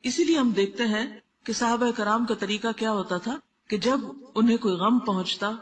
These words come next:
कोई दुख पहुंचता, कोई तकलीफ पहुंचती, कोई चीज उनसे चली जाती तो वो क्या कहते? "इन्ना लिल्लाहि व इन्ना इलैहि राजिऊन।" बेशक हम भी अल्लाह के हैं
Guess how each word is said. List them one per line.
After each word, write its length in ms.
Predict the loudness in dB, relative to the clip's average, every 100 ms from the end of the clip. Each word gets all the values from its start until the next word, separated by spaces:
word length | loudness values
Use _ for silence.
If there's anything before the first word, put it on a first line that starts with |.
| -4
कोई 100 | 0
दुख 260 | 2 0 0
पहुंचता, 460 | -2 -2 -4 -6
कोई 160 | -4 -4
तकलीफ 420 | -4 0 2 2
पहुंचती, 460 | 2 -2 -2 -6 -6 -6 -12 _ -2
कोई 120 | 0
चीज 240 | 4 4 4
उनसे 260 | 2 0 0
चली 260 | 0 2
जाती 440 | 2 2 0 -4 -4 -8 _ _
तो 80 | -2
वो 100 | 0
क्या 200 | 2 0 0
कहते? 400 | 0 0 -2 -4 -8 _ _
"इन्ना 300 | 0 2 2 2
लिल्लाहि 580 | 0 -2 -2 -2 -4 -6 -12 _ -14
व 80 | -12
इन्ना 360 | -4 -2 -2 -4
इलैहि 320 | -2 -2 -2
राजिऊन।" 480 | -4 -8 -10 -12 -14 -18 -2
बेशक 320 | 0 2 2
हम 180 | 2 2
भी 100 | 2
अल्लाह 320 | 2 2 0 0
के 120 | -2
हैं 220 | -4 -6